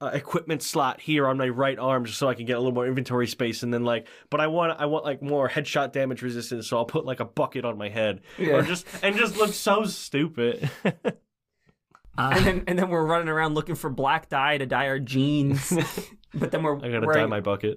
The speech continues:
Speaker 2: Yeah, right?
Speaker 1: <laughs>
Speaker 3: Cyberpunk has that issue, too.
Speaker 2: Does it?
Speaker 3: Yeah.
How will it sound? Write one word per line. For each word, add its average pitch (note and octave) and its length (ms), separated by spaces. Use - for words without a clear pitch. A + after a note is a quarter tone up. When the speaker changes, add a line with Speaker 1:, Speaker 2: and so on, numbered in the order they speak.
Speaker 2:
Yeah, F#3 320
right? D#3+ 240
Speaker 1:
<laughs> - 600
Speaker 3:
Cyberpunk C#3 1000
has B2 240
that A2+ 160
issue, A2 280
too. A2 380
Speaker 2:
Does B2+ 200
it? D#3 260
Speaker 3:
Yeah. A#2 440